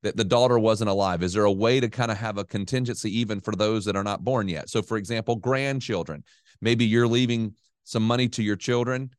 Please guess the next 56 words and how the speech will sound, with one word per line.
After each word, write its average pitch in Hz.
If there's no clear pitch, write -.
your, 95
your, 101
your 107
son 120
or 117
daughter, 120
and 101
you 107
say, 113
"Well, 110
if 101
they're 127
not 127
in 110
place, 120
I 113
want 113
it -
to 104
be, 110
go 107
to 107
their 117
kids." -
But 98
we 113
don't 127
really 127
know 127
who 131
all 123
their 123
kids 147
are 95
yet. 87
Maybe 98
they're 107
young 113
enough 113
that -
they're 98
still 123
having 120
kids. -
There's 117
a 127
way 127
that 160
you 143
can 127
do 117
that. 98
And 98
basically, 117
if, 98
uh, 101